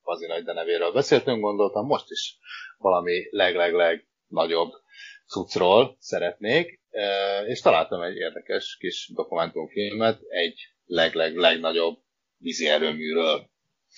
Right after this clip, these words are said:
Na most ez, hogy milyen messze van Cardiffról, ezt megnézhetném térképen, de most nem teszem, viszont elárulom, hogy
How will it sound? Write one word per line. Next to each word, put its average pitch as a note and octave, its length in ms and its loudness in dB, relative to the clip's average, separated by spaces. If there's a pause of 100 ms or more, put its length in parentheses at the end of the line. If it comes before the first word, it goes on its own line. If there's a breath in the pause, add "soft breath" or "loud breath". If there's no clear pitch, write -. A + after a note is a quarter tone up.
(360 loud breath)
Na B2+ 120 6
most C3+ 220 8
ez, B2 280 4
hogy A#2+ 140 -6
milyen A2 240 0
messze F#2+ 260 -6
van F2 120 -4
Cardiffról, E2+ 600 0
ezt G2 160 -6
megnézhetném E2 580 -10
térképen, F2+ 580 0
de F2+ 60 2
most D#2+ 220 -2
nem D#2+ 160 -4
teszem, A#2+ 480 2
viszont G#2 300 -2
elárulom, F#2 520 2
hogy F2 220 2